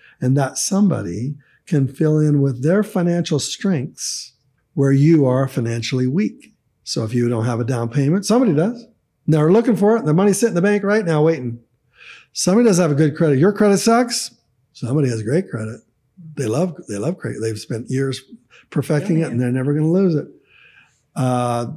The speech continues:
some, if your income is terrible, somebody has great credit or great cash flow. Why don't you use their cash flow? What, suppose you buy a property and it is under, underwater and, and the market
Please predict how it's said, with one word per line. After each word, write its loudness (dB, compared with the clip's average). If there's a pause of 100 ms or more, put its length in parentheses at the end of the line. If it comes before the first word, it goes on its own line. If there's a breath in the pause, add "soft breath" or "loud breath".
(220)
some, -2
if -4
your 2
income 2
is -2
terrible, 0 (480)
somebody 0
has -2
great -4
credit -10 (160)
or -6
great -2
cash -6
flow. -10 (360)
Why -4
don't -2
you 2
use 2
their 0
cash -6
flow? -10
What, -8 (240 loud breath)
suppose 0
you 4
buy 2
a -2
property -2
and -2
it 0
is 0
under, -4
underwater -6
and, -10
and -6
the -6
market -6